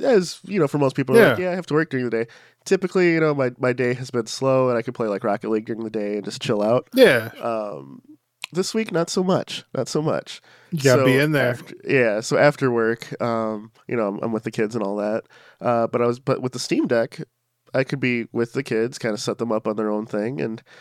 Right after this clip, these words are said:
Speaker 1: play my own games next to them. So,
Speaker 2: Yeah.
Speaker 1: so with
Speaker 2: Just all
Speaker 1: that,
Speaker 2: hanging out.
Speaker 1: uh, uh, I've been, I reignited my love for Slay the Spire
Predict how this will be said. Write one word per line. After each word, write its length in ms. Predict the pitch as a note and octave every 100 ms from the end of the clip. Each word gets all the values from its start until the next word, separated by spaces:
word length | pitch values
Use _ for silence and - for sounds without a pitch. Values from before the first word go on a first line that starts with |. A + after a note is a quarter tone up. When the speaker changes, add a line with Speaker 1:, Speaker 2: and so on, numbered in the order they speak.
| - _
Speaker 1:
play 460 | - B2+ A2+ A2 B2 - _ -
my 140 | B2
own 160 | G#2+ G#2+
games 280 | G#2+ G#2 -
next 220 | - -
to 60 | -
them. 220 | C2+ C3+ _ - - _
So, 260 | - - -
Speaker 2:
Yeah. 280 | B3 B3 - - -
Speaker 1:
so 200 | - D#3+
with 160 | C3+
Speaker 2:
Just 160 | - C3
all 120 | C#3+
Speaker 1:
that, 120 | C#3
Speaker 2:
hanging 220 | E3+ D#3+ E3
out. 180 | G3 B2 A#2+ - - - - -
Speaker 1:
uh, 40 | B2
uh, 280 | A#2 A2 -
I've 120 | C3
been, 260 | C3 A#2 A2 -
I 180 | B2+ A#2+
reignited 680 | - B2+ C3 A#2+ A#2+ A#2+ C3
my 160 | B2
love 340 | A#2 A#2 A2+ A2+
for 420 | - A#2+ A2+ G#2+
Slay 240 | - C3 A2+
the 80 |
Spire 500 | - - A#2 B2 B2+